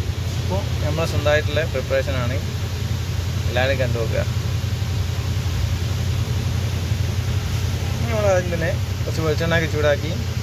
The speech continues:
അതിൽ കുറച്ച് ചുവന്നമുളകും കുറച്ച് കടുകും ഇട്ട് ഒന്ന് കടുവറ, കടുവറ എന്ന് കടുക് വറുത്തെടുത്ത്, പിന്നെ നമുക്ക് വേണ്ടി വെളുത്തുള്ളി,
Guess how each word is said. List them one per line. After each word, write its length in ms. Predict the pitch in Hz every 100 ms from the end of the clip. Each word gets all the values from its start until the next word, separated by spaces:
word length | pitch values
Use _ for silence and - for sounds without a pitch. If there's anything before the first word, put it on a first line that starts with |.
| - - - - - - - - -
അതിൽ 140 | 147 160
കുറച്ച് 160 | 156 156
ചുവന്നമുളകും 500 | 147 151 156 156 185 - - - -
കുറച്ച് 220 | - - 123
കടുകും 280 | 139 147 156
ഇട്ട് 140 | 156 151 - - - - - - - - - -
ഒന്ന് 140 | 175 180
കടുവറ, 320 | 175 165 165 170
കടുവറ 220 | 170 151 156 156
എന്ന് 120 | 151
കടുക് 160 | 147 143
വറുത്തെടുത്ത്, 380 | 143 147 147 151 - - - - - - - - - - - - - - - - - - - - - - - - - - - - -
പിന്നെ 120 | -
നമുക്ക് 200 | 208 185 180
വേണ്ടി 220 | 175 196 185
വെളുത്തുള്ളി, 420 | 160 160 165 185